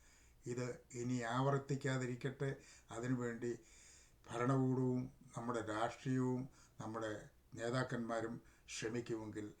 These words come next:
അത് വളരെ നല്ലത്. എൻ്റെ എളിയ അഭിപ്രായം ഞാനിവിടെ രേഖപ്പെടുത്തുന്നു. എല്ലാവർക്കും അവരവരുടെ അഭിപ്രായമുണ്ടല്ലോ. ഒരു മതതീഷ്ണതയുണ്ടാക്കി മതങ്ങളെ ഭിന്നിപ്പിച്ച് ഇ-, ഇത് അങ്ങനെ ഒരു രാഷ്ട്രീയം ഉണ്ടാക്കുന്നത്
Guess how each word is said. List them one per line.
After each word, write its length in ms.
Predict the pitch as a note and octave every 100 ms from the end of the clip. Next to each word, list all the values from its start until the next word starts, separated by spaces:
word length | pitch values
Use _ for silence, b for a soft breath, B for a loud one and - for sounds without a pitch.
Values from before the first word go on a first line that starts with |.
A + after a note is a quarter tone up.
| B B B
അത് 120 | A#2
വളരെ 320 | G#2 A2 A2+
നല്ലത്. 380 | G#2 G2+ G2+ G2 - B B B
എൻ്റെ 280 | G#2+ G#2 A#2 A2 -
എളിയ 260 | A2+ A#2+ B2
അഭിപ്രായം 500 | A#2+ A2+ A#2+ B2+ C3+
ഞാനിവിടെ 400 | A#2 A2+ G#2 G2+
രേഖപ്പെടുത്തുന്നു. 720 | F#2+ G#2+ A2 A#2 G#2+ - A2+ D3+ - b b
എല്ലാവർക്കും 520 | G2+ G#2+ A2 A#2 A#2+ A2+
അവരവരുടെ 400 | A#2 B2 B2 A#2+
അഭിപ്രായമുണ്ടല്ലോ. 760 | C3 C#3 C#3+ B2+ G2+ F2+ F2 - B B B B
ഒരു 100 | G#2
മതതീഷ്ണതയുണ്ടാക്കി 1200 | F#2 A2 A#2+ C3 B2 B2+ C3 B2+ B2+ B2+ B2+ C3 B2+ B B B -
മതങ്ങളെ 540 | G#2 A#2 B2 B2 C3
ഭിന്നിപ്പിച്ച് 680 | A#2+ B2+ C#3 C3+ C#3 C3+ C3 C3 - B B B -
ഇ-, 140 | D#3+ - - C#3
ഇത് 240 | B2 B2 A#2 - B B B B B
അങ്ങനെ 340 | A#2+ C#3 D#3
ഒരു 260 | D#3 C#3+ C#3 C3+ - - B2+
രാഷ്ട്രീയം 520 | B2+ C#3 - D#3 C#3
ഉണ്ടാക്കുന്നത് 600 | B2+ B2+ B2 A#2+ A2+ A2+